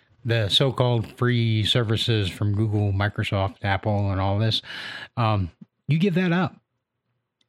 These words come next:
And not only is that you're giving up, you're giving up all of your rights to privacy.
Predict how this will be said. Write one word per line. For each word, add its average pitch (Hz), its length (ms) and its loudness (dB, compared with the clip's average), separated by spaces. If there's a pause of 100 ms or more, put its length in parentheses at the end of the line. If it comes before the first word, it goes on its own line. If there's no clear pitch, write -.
And 151 260 2
not 143 220 2
only 139 440 0 (440)
is 117 320 0
that 139 540 -2 (200)
you're 127 140 0
giving 113 320 2
up, 107 200 -2 (360)
you're 123 300 2
giving 135 420 2
up 120 200 -2 (1700)
all 170 200 2
of 143 120 0
your 151 120 2
rights 139 300 0
to 117 60 -2
privacy. 147 600 -2